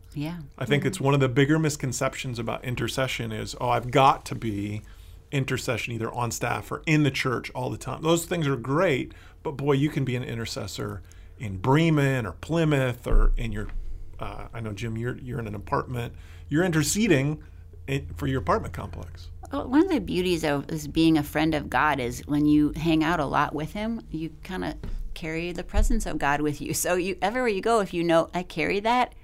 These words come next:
Speaker 1: where does it need to be?" It could be, "Oh, I'm gonna start a business in this part of town and be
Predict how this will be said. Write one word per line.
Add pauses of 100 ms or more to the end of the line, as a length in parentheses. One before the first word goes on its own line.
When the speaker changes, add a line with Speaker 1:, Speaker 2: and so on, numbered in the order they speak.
(280)
Speaker 1:
where
does
it
need
to
be?" (460)
It
could
be, (440)
"Oh,
I'm
gonna
start
a
business
in
this
part
of
town
and
be